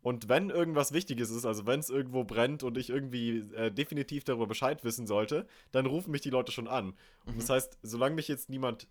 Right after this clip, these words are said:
Speaker 1: anruft, habe ich immer das Gefühl, okay, also die, die Welt ist sicher noch in Ordnung, es ist jetzt noch keine, äh, keine Katastrophe irgendwo passiert und passt schon alles.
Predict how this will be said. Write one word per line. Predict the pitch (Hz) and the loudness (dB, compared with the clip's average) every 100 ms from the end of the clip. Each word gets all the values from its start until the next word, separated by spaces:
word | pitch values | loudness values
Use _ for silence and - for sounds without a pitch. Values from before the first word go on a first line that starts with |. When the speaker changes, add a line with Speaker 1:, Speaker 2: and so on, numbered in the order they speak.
| - | -4
Speaker 1:
anruft, | 131 180 131 127 196 - - _ _ - | -2 -2 -2 -4 -4 -12 -20 _ _ -2
habe | 131 | 0
ich | 135 | 0
immer | 143 | -2
das | 139 | -4
Gefühl, | - 147 | -6 -4
okay, | 131 147 123 | -4 -2 -2
also | 98 107 107 | 0 -4 -6
die, | 117 113 | -6 -6
die | 113 | 0
Welt | 127 139 | 0 0
ist | 135 | -2
sicher | 135 135 | -6 -4
noch | 120 | -4
in | 123 | -2
Ordnung, | 123 147 151 147 | 0 0 -2 -6
es | 135 120 | -6 -8
ist | 117 | -10
jetzt | 117 | -8
noch | 120 - | -8 -4
keine, | 123 120 120 117 117 - - | -4 -2 0 -2 -4 -12 -10
äh, | 123 113 107 | -4 -2 -4
keine | 98 127 127 | -2 -2 -2
Katastrophe | 113 117 139 151 160 | -2 -4 -4 -2 0
irgendwo | 135 135 131 | -2 -2 -4
passiert | 135 131 139 135 135 | -4 -4 2 2 0
und | - 120 117 117 110 | -2 2 2 0 -4
passt | 123 117 | -4 -4
schon | 101 | -4
alles. | 80 95 156 | -6 -4 -6